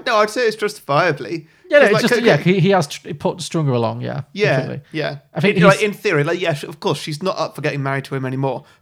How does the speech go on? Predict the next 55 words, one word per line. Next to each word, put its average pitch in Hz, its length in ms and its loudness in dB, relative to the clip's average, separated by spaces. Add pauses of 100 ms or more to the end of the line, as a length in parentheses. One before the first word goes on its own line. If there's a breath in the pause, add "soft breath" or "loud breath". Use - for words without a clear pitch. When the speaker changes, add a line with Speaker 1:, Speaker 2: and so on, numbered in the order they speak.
(120)
Speaker 1:
but 147 200 0
she's 151 180 -6
definitely 196 260 -6
like, 160 200 -2 (280)
"Wait, 214 300 0 (100)
why 170 160 2
aren't 190 120 0
you 185 40 -6
gonna 196 120 -2
marry 190 220 -2
me? 226 240 -6 (300)
Am 180 80 0
I 175 80 4
not 160 260 2
marriage 165 240 -4
material?" 190 460 -2
Well, - 80 -10
she's 165 220 -14
not - 200 -10 (100)
going 156 220 0
down 143 140 0
that 156 200 0
route, 175 200 -2
but, 170 100 -2
like, 165 140 -4
she 170 160 -4
absolutely 170 320 -4
could 170 260 -6
be. 143 240 -8 (220 soft breath)
Speaker 2:
Yeah, 233 180 0
sure. - 220 -2
Speaker 1:
And, 156 200 -4 (240)
uh, 151 100 -4
in, 151 200 -4
in 147 140 -8
her 135 80 -4
head, 147 220 -2
she - 100 -12
might 160 240 -8
be. - 160 -10 (200 soft breath)
Speaker 2:
Yeah. 156 200 -10 (100)
Speaker 1:
And 160 340 -6 (240)
it 165 180 -2
is 151 180 -2
quite 151 320 -2
unreasonable 139 540 0
for - 40 -18
somebody 143 300 -8
to - 100 -18
say, 139 180 -4
like, 139 240 -4
"You 196 60 -4
know 214 140 -4
what, 139 240 0
actually, 165 420 -8